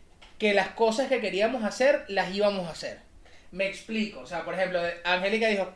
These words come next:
"Quiero... Eh, me, me encantaría hacer una ruta en bicicleta". No fue que dijimos, "Bueno, es que es demasiado caro". Además que es barato.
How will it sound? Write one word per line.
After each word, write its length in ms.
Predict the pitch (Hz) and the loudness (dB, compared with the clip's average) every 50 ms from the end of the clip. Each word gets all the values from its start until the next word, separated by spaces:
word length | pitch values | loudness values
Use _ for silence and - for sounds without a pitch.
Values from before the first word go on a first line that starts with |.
| - - | -14 -4
"Quiero... 600 | - 233 233 233 240 254 277 285 285 277 277 - - | 2 4 6 6 8 8 10 10 8 8 6 0 -4
Eh, 1160 | 196 202 202 190 190 190 185 185 180 175 175 170 165 160 156 151 147 147 143 143 139 131 131 - - - - - - - _ - _ | -2 -2 0 0 0 0 0 0 0 0 0 -2 0 0 0 0 -2 -4 -6 -8 -8 -10 -12 -14 -20 -20 -20 -20 -20 -20 _ -20 _
me, 180 | - 190 202 208 208 | -8 -4 -4 -2 0
me 80 | 208 208 | 0 0
encantaría 460 | 202 196 208 208 190 208 208 220 247 | 2 4 2 4 6 6 6 6 6
hacer 200 | 262 254 277 277 285 | 6 6 6 4 4
una 160 | 277 277 269 | 4 2 2
ruta 240 | 277 277 269 - 277 | 2 4 4 6 4
en 80 | 277 | 4
bicicleta". 680 | 269 254 214 - 202 - 202 202 180 147 135 123 113 - - - - - - - - - - | 4 0 -4 -4 0 4 6 6 6 6 2 -4 -12 -12 -16 -20 -20 -20 -20 -20 -20 -18 -4
No 160 | - 180 196 | 2 2 4
fue 140 | 196 226 240 | 4 4 4
que 100 | 233 262 247 | 6 6 6
dijimos, 520 | 233 220 226 233 240 240 247 240 - - - - - - | 6 4 4 2 2 0 -2 -4 -4 -8 -12 -16 -6 0
"Bueno, 220 | 202 214 214 220 | 2 4 4 4
es 40 | 214 | 4
que 60 | 254 | 4
es 60 | 254 | 6
demasiado 460 | 269 262 233 214 214 233 226 220 220 220 | 6 6 6 4 6 8 8 8 8 8
caro". 260 | 240 202 165 139 131 - - - - - - - | 6 4 4 4 0 -6 -14 -18 -20 -20 -18 -12
Además 280 | - 139 135 123 123 117 | -8 -8 -8 -8 -8 -10
que 60 | - 147 | -10 -8
es 40 | 139 | -6
barato. 400 | 151 151 165 151 131 - 151 165 | -4 -2 -2 -2 -4 -6 -10 -14